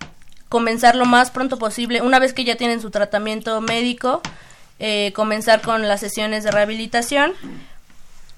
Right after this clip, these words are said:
eh, de manera adecuada, dos, tres veces por semana. Y, por ejemplo, en, en la práctica se,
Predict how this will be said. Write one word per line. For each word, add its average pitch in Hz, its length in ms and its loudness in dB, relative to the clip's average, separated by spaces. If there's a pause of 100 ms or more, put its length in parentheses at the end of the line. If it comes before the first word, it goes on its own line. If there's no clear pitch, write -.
(320)
eh, 247 600 2
de 220 100 2
manera 214 760 6
adecuada, 240 640 8
dos, 240 300 4
tres 220 220 -6
veces 214 260 -8
por 233 160 -6
semana. 277 460 2 (800)
Y, 240 120 -4
por 247 140 6
ejemplo, 254 380 2
en, 233 720 2 (500)
en 226 1120 0
la 220 180 2
práctica 254 600 6
se, 214 680 0